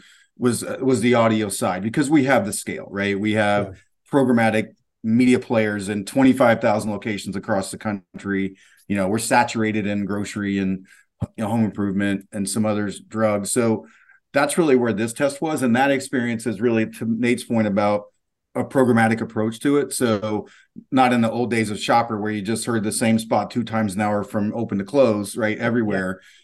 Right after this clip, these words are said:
Speaker 2: Yeah.
Speaker 1: It's, it's, like, very specific. It might be multicultural content in a bilingual area. It could change one hour to the next, depending on, this is a morning hour, you need this kind of creative. This is an evening hour, you need this kind of creative.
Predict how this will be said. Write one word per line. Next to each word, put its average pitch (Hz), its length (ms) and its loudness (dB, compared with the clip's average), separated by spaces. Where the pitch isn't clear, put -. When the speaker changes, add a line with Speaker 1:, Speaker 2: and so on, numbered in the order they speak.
Speaker 2:
Yeah. 120 100 2
Speaker 1:
It's, - 260 -2
it's, 117 220 0
like, 113 360 4
very 123 420 4
specific. 110 600 -4
It 117 80 -6
might 113 180 2
be 117 80 2
multicultural 117 800 0
content 117 500 -2
in 113 120 0
a 110 80 0
bilingual 113 640 0
area. 110 560 0
It 110 160 -8
could - 260 -2
change 123 520 0
one 123 200 -2
hour 120 280 0
to 110 120 -18
the 110 80 -6
next, 117 300 -2
depending 120 420 0
on, 107 300 0
this 117 180 -4
is 131 120 0
a 139 40 4
morning 147 340 4
hour, 113 200 2
you 120 80 0
need 120 140 -2
this 143 160 -4
kind 123 200 -4
of 101 60 -6
creative. 104 320 -6
This 98 180 -12
is 117 100 -6
an 120 100 0
evening 127 300 2
hour, 104 240 -4
you 104 60 -6
need 110 120 -4
this 120 160 -6
kind 110 180 -6
of 95 60 -10
creative. 101 320 -6